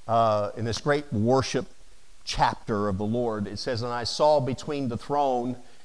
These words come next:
with the four living creatures," these cherubs, "and, and, and the elders,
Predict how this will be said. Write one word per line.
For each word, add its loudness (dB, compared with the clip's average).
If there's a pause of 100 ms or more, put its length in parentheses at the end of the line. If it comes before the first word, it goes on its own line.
(160)
with 2 (300)
the 2
four 2
living 2
creatures," -4 (340)
these -8
cherubs, -4 (840)
"and, -2
and, 0 (100)
and -2
the 2
elders, 0